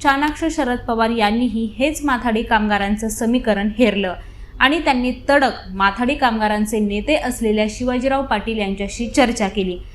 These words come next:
आणि जावळीसाठी नाव पुढं आलं ते शशिकांत जयवंतराव शिंदे.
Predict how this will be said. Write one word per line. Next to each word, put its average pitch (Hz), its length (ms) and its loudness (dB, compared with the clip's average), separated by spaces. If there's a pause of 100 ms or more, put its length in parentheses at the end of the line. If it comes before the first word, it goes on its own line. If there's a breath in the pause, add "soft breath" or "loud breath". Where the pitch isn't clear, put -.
(200 loud breath)
आणि 185 180 -4
जावळीसाठी 254 760 0
नाव 233 300 2
पुढं 254 260 0
आलं 202 300 -2
ते 190 240 -4
शशिकांत 226 680 -2
जयवंतराव 190 600 -2
शिंदे. 185 420 0